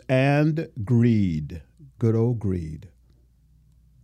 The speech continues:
Still, those affected met every challenge. They met every challenge, every obstacle with renewed reliance, knowing the fight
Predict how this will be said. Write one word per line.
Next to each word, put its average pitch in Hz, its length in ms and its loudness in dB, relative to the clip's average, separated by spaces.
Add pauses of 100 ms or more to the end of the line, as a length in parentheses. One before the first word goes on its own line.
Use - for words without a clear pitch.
(260)
Still, 214 360 2
those 185 300 2
affected 165 500 2
met 151 280 2
every 165 340 2
challenge. 160 840 0
They 151 140 2
met 147 260 0
every 156 280 0
challenge, 151 640 0
every 147 300 0
obstacle 147 840 -2 (320)
with 131 260 2
renewed 131 760 4
reliance, 123 920 0 (840)
knowing 143 380 4
the 135 100 2
fight 120 600 -2